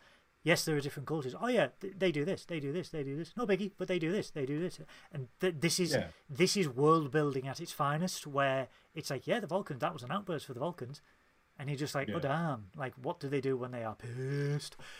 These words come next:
Speaker 1: But
Speaker 2: <laughs>
Speaker 1: we
Speaker 2: Well, we saw at the end of season one
Speaker 1: Well,
Speaker 2: what
Speaker 1: yeah,
Speaker 2: Spock
Speaker 1: we
Speaker 2: does
Speaker 1: do, yeah,
Speaker 2: when he's
Speaker 1: yeah,
Speaker 2: pissed.
Speaker 1: yeah. But,
Speaker 2: Punches
Speaker 1: uh,
Speaker 2: everyone.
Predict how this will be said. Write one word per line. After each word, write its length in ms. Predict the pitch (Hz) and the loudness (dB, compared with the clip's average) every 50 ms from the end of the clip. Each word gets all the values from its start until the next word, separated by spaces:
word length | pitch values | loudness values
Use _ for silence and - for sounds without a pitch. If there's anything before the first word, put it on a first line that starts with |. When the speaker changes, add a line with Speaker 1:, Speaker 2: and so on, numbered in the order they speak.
| - - - - - - | -18 -18 -20 -20 2 6
Speaker 1:
But 140 | 185 175 175 | 8 8 8
Speaker 2:
<laughs> 440 | 175 165 185 170 - - - - - | 8 6 4 2 0 -2 -8 -4 4
Speaker 1:
we 120 | 175 170 | 6 8
Speaker 2:
Well, 100 | - 160 | 10 12
we 100 | 160 160 | 10 10
saw 340 | - - 220 233 220 170 131 | 10 10 10 10 10 10 10
at 80 | 127 | 10
the 100 | 127 143 143 | 10 10 10
end 160 | 151 151 143 | 10 8 6
of 60 | 139 - | 4 6
season 340 | - 170 151 135 135 139 | 6 6 6 6 4 4
one 300 | 131 175 220 170 160 147 | 8 10 10 10 10 8
Speaker 1:
Well, 160 | 143 156 - - | 10 10 10 10
Speaker 2:
what 120 | - - | 8 6
Speaker 1:
yeah, 180 | 135 151 151 139 | 8 8 8 6
Speaker 2:
Spock 140 | - 120 | 6 2
Speaker 1:
we 60 | 123 - | 4 6
Speaker 2:
does 280 | - - 165 160 139 - | 6 8 8 8 8 8
Speaker 1:
do, 40 | |
yeah, 120 | 156 151 143 | 8 8 8
Speaker 2:
when 120 | 139 139 | 8 6
he's 100 | 143 143 | 6 6
Speaker 1:
yeah, 80 | 143 135 | 6 4
Speaker 2:
pissed. 220 | 131 143 143 123 - | 4 2 0 0 -4
Speaker 1:
yeah. 60 | - - - - - - - _ | -12 -20 -20 -20 -20 -20 -12 _
But, 180 | - 165 160 - - - | 2 2 2 4 2 4
Speaker 2:
Punches 340 | 170 170 165 156 151 147 | 8 10 10 10 10 10
Speaker 1:
uh, 40 | 147 | 10
Speaker 2:
everyone. 360 | 170 180 - 208 135 110 104 | 8 6 4 2 2 0 -2